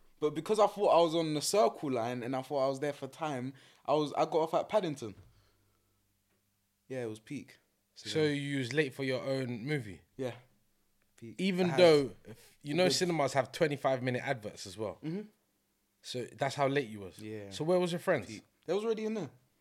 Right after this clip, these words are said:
Speaker 1: Already in there. Had a good six, seven people waiting. It's peak.
Speaker 2: You're just
Speaker 1: The movie was good, though.
Speaker 2: Of,
Speaker 1: It was good,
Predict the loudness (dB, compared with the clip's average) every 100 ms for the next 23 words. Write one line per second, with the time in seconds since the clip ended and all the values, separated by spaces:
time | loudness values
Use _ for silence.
0 | _ _ _ _ _ _ _ -18 -16 -14
1 | -16 -20 _ -14 -12 -12 -14 _ -16 -10
2 | -8 -8 -10 -10 -10 -10 -12 -14 -12 -12
3 | -12 -16 -20 _ _ _ _ _ _ _
4 | _ _ _ _ _ _ _ _ _ _
5 | _ -20 -20 -14 -6 -6 -6 -10 -16 -16
6 | -14 -12 -8 -6 -2 -2 -2 -2 0 -2
7 | -2 -16 -20 -20 -20 _ _ _ -10 -8
8 | -2 -2